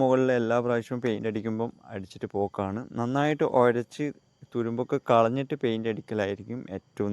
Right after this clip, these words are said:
നല്ലത്. ആദ്യം അപ്പോക്സി അടിക്കുന്നുണ്ട്, അതിന്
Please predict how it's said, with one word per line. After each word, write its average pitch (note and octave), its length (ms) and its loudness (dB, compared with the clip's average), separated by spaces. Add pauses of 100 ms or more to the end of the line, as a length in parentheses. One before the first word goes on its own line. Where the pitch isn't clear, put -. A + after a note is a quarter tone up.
നല്ലത്. F#2 320 -4 (580)
ആദ്യം G2 240 -2
അപ്പോക്സി - 420 -2
അടിക്കുന്നുണ്ട്, G2 540 -2 (800)
അതിന് A#2+ 200 0